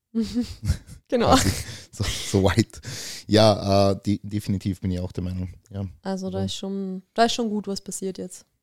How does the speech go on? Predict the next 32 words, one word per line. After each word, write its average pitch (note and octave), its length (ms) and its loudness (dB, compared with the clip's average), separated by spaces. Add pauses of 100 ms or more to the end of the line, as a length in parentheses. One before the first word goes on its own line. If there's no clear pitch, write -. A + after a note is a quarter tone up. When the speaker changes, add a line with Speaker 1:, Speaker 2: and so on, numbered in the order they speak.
(160)
Speaker 2:
Am A2+ 180 6
Rücken A2 300 4
muss F#2 140 2
noch G2 80 2
ein F#2 60 4
bisschen F#2+ 160 2
was F#2 120 -8
gehen. G2 300 0
Speaker 1:
Ja, G#3 120 0
natürlich A3 540 -2
muss F#3 80 -4
Speaker 2:
Am G#3 100 2
Speaker 1:
noch F#3+ 60 2
ein C3 80 10
bisschen - 160 0 (200)
Speaker 2:
Rücken, - 20 -2
Speaker 1:
was G#2 140 4
gehen. - 180 -6
Speaker 2:
äh, F#2+ 80 -12
das - 200 -6
ist, F#2+ 140 -6
äh, - 40 -6 (880)
schwierig. - 580 -6 (800)
Der A2 60 -2
muss G#2 200 4
auch G#2+ 300 2
noch, G#2 380 2
noch G#2 240 -2
wider G#2 360 0
werden. - 240 -6
Speaker 1:
Ja, A3+ 280 -8
und G3+ 160 -6